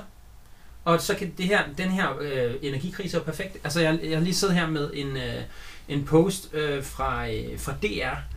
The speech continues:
som jo selvfølgelig er revrød her. Øh, dårlig nyhed er, at det bliver nødvendigt at slukke for strømmen kortvarigt til vinter, hvis det bliver meget koldt. Den gode nyhed er, igen,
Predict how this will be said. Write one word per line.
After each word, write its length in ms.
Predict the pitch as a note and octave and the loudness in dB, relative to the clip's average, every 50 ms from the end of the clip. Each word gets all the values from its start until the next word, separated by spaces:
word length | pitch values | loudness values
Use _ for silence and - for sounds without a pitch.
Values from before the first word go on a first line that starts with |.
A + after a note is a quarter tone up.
| - - - - | -8 -8 -8 -8
som 280 | - - - D#3 C#3+ C#3 | -4 2 2 4 4 4
jo 80 | C3 A#2 | 0 0
selvfølgelig 440 | - A#2+ - C3+ B2 B2 C3+ B2+ | -2 -2 0 0 2 2 2 2
er 180 | A2+ G2+ G2+ F2+ E2 E2+ - - - - - - - - - - - - C3 | 2 2 0 -2 -4 -6 -8 -8 -10 -10 -12 -14 -16 -16 -14 -12 -12 -8 -4
revrød 420 | C3 C3+ D3 C#3+ C#3 C3+ C3+ C#3 - - | -2 -2 0 0 0 -2 -2 -2 -4 -4
her. 200 | A2+ D#3 D#3 - - - - - - - - - - - - | -2 0 0 0 -2 -6 -14 -18 -18 -18 -18 -18 -18 -12 -4
Øh, 100 | C#3+ C3+ - - | -4 -2 2 4
dårlig 260 | C#3+ F3+ A#3 A#3 A3+ | 4 6 6 6 6
nyhed 340 | G#3+ G3 F#3+ G#3+ G#3 F#3+ - | 6 8 8 8 6 4 4
er, 220 | C3 B2 C#3 D#3+ D#3+ - - | 0 0 2 0 0 -2 -6
at 140 | D3 C#3+ - | -8 -6 -6
det 100 | C#3+ - | -4 0
bliver 180 | D3 C#3 C3+ | 2 2 2
nødvendigt 540 | C3 C3 A#2 G#2 C#3 C3+ C3 - F3+ - - | 2 0 2 2 2 2 2 0 -4 -2 0
at 80 | D#3+ D#3 | 0 2
slukke 340 | - D3+ C3+ C3 C#3 D3 | 4 6 6 6 6 4
for 80 | C#3+ D#3+ | 0 -2
strømmen 380 | - - A2+ A#2+ B2+ D3+ D3+ C#3 | -2 0 0 0 0 0 -4 -2
kortvarigt 500 | - A#2+ A#2+ A#2 - D3+ C3 B2+ B2 - | -2 -2 -2 -2 -2 -2 -2 -2 -2 -2
til 140 | - A#2+ | -2 -2
vinter, 240 | A#2 B2+ B2+ A#2+ C3+ C#3 - - - - | -2 -2 -4 -6 -8 -10 -12 -14 -14 -4
hvis 180 | - C#3+ C#3 - | 0 0 2 2
det 160 | D3+ C3 - | 2 2 4
bliver 220 | - C#3 C3 A#2+ A#2+ | 4 4 4 4 4
meget 300 | A2 G2 G2+ A2 A#2+ - | 4 4 4 2 2 0
koldt. 360 | - A#2+ - - - - - - - - - - - - - - | -2 -4 -4 -6 -8 -14 -18 -18 -20 -20 -20 -20 -18 -20 -6 0
Den 140 | - C#3+ B2+ | 2 2 4
gode 240 | A2 D3+ G3+ B3+ B3+ | 8 8 8 10 10
nyhed 260 | A#3 F#3+ F3+ F3 D#3+ C3+ | 10 8 8 8 6 6
er, 240 | A#2+ C3 C#3 D#3+ E3 - - - - - - - - - - - - - | 4 2 2 0 -2 -4 -6 -14 -16 -16 -16 -16 -16 -16 -16 -18 -10 -10
igen, 360 | - A#2 B2 A#2 B2 C3 C3+ | -6 -4 -2 -2 -2 -4 -6